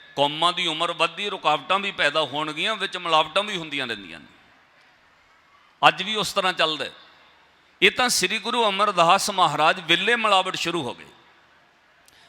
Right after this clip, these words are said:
ਗੁਰੂ ਅਮਰਦਾਸ ਮਹਾਰਾਜ ਵੇਲੇ ਇੱਕ ਰੁਕਾਵਟ ਪੈਦਾ ਹੋ ਗਈ। ਜਿਹੜੀਆਂ ਬਾਈ ਮੰਜੀਆਂ ਥਾਪੀਆਂ, ਉਹਦੇ ਵਿੱਚੋਂ ਬਾਬਾ ਸਾਬਣਮਲ ਮੰਜੀ ਦਾ ਹੱਕਦਾਰ ਥਾਪਿਆ, ਪ੍ਰਚਾਰਕ ਸੀ ਮੰਡੀ ਸਕੇਤ ਵਿੱਚ,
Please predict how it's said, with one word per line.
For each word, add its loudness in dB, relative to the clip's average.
ਗੁਰੂ 6
ਅਮਰਦਾਸ 6
ਮਹਾਰਾਜ 4
ਵੇਲੇ -2
ਇੱਕ -4
ਰੁਕਾਵਟ 2
ਪੈਦਾ 2
ਹੋ -2
ਗਈ। -6
ਜਿਹੜੀਆਂ 2
ਬਾਈ 4
ਮੰਜੀਆਂ -2
ਥਾਪੀਆਂ, 0
ਉਹਦੇ 6
ਵਿੱਚੋਂ -2
ਬਾਬਾ 2
ਸਾਬਣਮਲ 2
ਮੰਜੀ 0
ਦਾ 4
ਹੱਕਦਾਰ 0
ਥਾਪਿਆ, 0
ਪ੍ਰਚਾਰਕ 2
ਸੀ -2
ਮੰਡੀ 4
ਸਕੇਤ -2
ਵਿੱਚ, 0